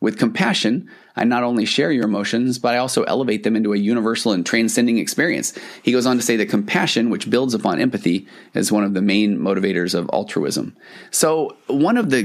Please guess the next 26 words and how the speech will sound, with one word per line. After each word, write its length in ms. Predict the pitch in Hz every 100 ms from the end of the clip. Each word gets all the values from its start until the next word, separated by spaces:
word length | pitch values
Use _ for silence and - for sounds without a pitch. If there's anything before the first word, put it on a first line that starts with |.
| -
examples 480 | 113 117 127 117 113
I 120 | 107
give 320 | 104 101 101 101
often, 300 | 104 - 90
whenever 220 | 104 143
I 60 |
get 100 | 135
a 40 | 120
chance 300 | - 117 -
to 80 | 135
speak, 340 | - 92 85
I 100 | 87
talk 220 | - 107
about 360 | 101 98 92 - - -
this 180 | - 202
simple 460 | - - 131 131 107
version 340 | 98 92 107
of 80 | -
empathy 320 | 101 104 92
versus 300 | 95 - 95
sympathy 340 | - 95 92
that 140 | 90 95
I 80 | 95
learned 300 | 107 110 104
long 220 | 98 92
ago, 420 | 101 131 107